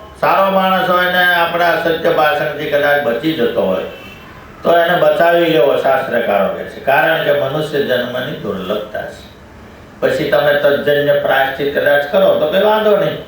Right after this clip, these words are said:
<coughs> પણ અહીં ચોખ્ખું કહે છે, તે વખતે તમે સત્ય ભાષણ બોલો અને ઓલાને મરણ થાય અથવા તમારું મરણ થાય તો એ દ્રોહ એટલે પાપ છે.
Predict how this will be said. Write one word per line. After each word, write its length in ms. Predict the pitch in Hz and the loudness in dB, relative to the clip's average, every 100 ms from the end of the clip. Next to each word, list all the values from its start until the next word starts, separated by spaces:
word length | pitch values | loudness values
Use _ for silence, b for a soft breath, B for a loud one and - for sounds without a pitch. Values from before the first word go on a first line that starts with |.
| - B B B | -18 B B B
<coughs> 500 | - - - 240 240 | -2 2 4 4 4
પણ 360 | 233 233 - - | 4 2 2 0
અહીં 260 | 202 208 | 0 2
ચોખ્ખું 400 | 214 214 220 180 | 0 0 2 2
કહે 140 | 170 165 | 2 0
છે, 340 | - - - - - - - - - - - B B B B B | -2 -8 -14 -20 -20 -20 -20 -20 -20 -20 -20 B B B B B
તે 200 | 170 202 | 2 4
વખતે 380 | 226 214 220 220 | 4 4 2 2
તમે 300 | 220 214 220 | 2 2 0
સત્ય 440 | - 202 202 254 226 | 2 0 2 2 4
ભાષણ 460 | 214 208 208 196 | 4 4 2 2
બોલો 220 | 196 185 | 2 4
અને 240 | 170 175 190 | 4 4 2
ઓલાને 420 | 185 190 196 202 | 2 2 2 0
મરણ 400 | - - 170 - | 2 2 2 0
થાય 260 | 170 160 151 - - - - - | 0 0 -2 -6 -14 -18 -8 -4
અથવા 280 | - 185 | 0 0
તમારું 420 | 190 208 214 202 190 | 2 2 2 2 2
મરણ 280 | 175 160 | 2 0
થાય 540 | 151 151 143 139 135 135 | -2 -2 0 0 -2 -2
તો 220 | 147 143 | 2 2
એ 640 | 143 143 143 143 139 - - - - - - - - - - - - - - 101 | 2 0 0 0 0 -2 -6 -14 -20 -20 -20 -20 -20 -20 -20 -20 -20 -20 -18 -6
દ્રોહ 460 | 120 127 117 - - | 2 4 4 0 -2
એટલે 200 | - - | -2 0
પાપ 300 | - 131 - | 0 0 -2
છે. 240 | - - | -10 -18